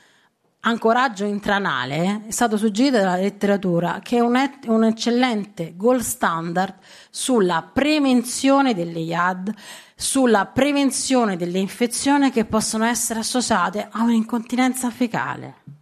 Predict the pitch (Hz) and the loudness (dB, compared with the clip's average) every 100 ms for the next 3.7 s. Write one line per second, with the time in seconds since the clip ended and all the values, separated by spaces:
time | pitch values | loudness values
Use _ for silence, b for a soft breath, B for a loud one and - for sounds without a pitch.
0 | _ _ _ _ _ _ _ _ _ _ | _ _ _ _ _ _ _ _ _ _
1 | _ b b _ 196 240 262 254 - 208 | _ b b _ 2 4 4 2 2 4
2 | 165 156 156 190 214 240 262 302 269 - | 4 0 -4 0 2 4 4 4 2 0
3 | 247 226 226 180 - - 185 | 0 0 0 0 -4 -4 -4